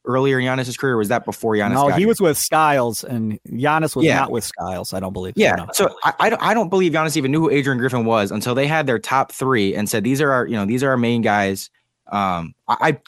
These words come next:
Speaker 1: I, I firmly believe it was kind of all up to the organization to get it down to a certain number of guys. And then once you have that last pool, then you go to the players and say, "These are our finalists. Tell us which guys you like." Um, I, I would, I don't think there's any way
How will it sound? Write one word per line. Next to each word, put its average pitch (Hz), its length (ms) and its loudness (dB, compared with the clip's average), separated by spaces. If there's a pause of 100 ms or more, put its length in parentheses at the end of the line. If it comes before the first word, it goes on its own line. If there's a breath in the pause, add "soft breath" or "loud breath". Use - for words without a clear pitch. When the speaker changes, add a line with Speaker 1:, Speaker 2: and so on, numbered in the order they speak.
Speaker 1:
I, 202 100 2
I - 20 4
firmly 208 320 2
believe 147 460 2
it 123 80 2
was 123 200 0
kind 160 220 -2
of 135 80 0
all 156 180 4
up 151 160 2
to 143 100 -4
the 127 60 2
organization 127 580 0
to 113 60 -2
get 107 220 0
it 123 100 -2
down 120 300 2
to - 140 -2
a 98 40 2
certain 127 280 -2
number 131 200 0
of 113 120 -2
guys. 101 340 2
And 104 100 -4
then 98 100 0
once 120 200 0
you 135 60 2
have 127 200 2
that 110 160 2
last 117 320 0
pool, 110 440 2
then 156 200 0
you 151 120 0
go 135 180 2
to 127 40 0
the 127 60 0
players 113 400 0
and 107 120 -4
say, 107 140 -2
"These 127 200 0
are 135 120 2
our 120 40 2
finalists. 104 600 -2
Tell 120 180 -2
us 117 160 -4
which 107 160 -8
guys 104 240 0
you 98 100 -2
like." 95 320 -4 (360 soft breath)
Um, 90 320 -2 (340)
I, 143 120 2
I 160 180 4
would, 117 220 0 (200)
I 123 160 -2
don't 175 240 0
think 139 140 -2
there's 110 260 0
any 170 240 2
way 104 480 0